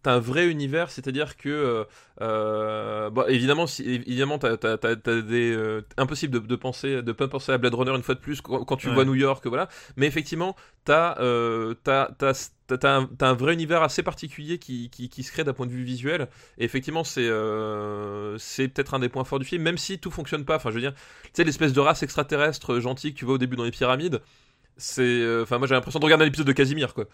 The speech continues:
Speaker 2: Il y a, <laughs> alors, c'est, euh, tu, tu, tu fais bien de le dire. Euh, c'est un film que Luc Besson a, a, a écrit à douze ans. C'est ce qu'il dit. Euh, il a écrit à douze ans et il a
Speaker 1: Bah,
Speaker 2: repris
Speaker 1: comme,
Speaker 2: sa co-,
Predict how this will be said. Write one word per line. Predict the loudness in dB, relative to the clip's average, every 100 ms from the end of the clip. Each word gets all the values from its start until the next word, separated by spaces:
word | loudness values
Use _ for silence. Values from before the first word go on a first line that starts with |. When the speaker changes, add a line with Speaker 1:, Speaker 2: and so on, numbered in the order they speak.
| -10
Speaker 2:
Il | -2
y | 4
a, |
<laughs> | 4 2 2
alors, | 6 6 4
c'est, | -4 -4 0
euh, | 0
tu, | -2 -8 -18
tu, | -14 -6 -4 -4 -6 -10
tu | -12
fais | -6
bien | 0 2
de |
le | 2
dire. | 2 0 0 -4 -20 -18 -10 -2
Euh, | -2
c'est | 0 0
un | 0
film | -2
que | 0
Luc | 0 0
Besson | -2 -2 -2
a, | -2 -2 -4 -6
a, | -6 -4 -6 -10 -12
a | -8
écrit | -6 -4 0
à | 0
douze | 0 0 0
ans. | -2 -4 _ -16
C'est | -14
ce | -8
qu'il | -6
dit. | -4 -4
Euh, | -4 -6 -8 -10
il | -6
a |
écrit | -6 -2 -2
à |
douze | 0 0
ans | 0 0
et | -2 -2
il | 0
a | 2
Speaker 1:
Bah, | 4
Speaker 2:
repris |
Speaker 1:
comme, | 4
Speaker 2:
sa | 2
co-, | 0 -6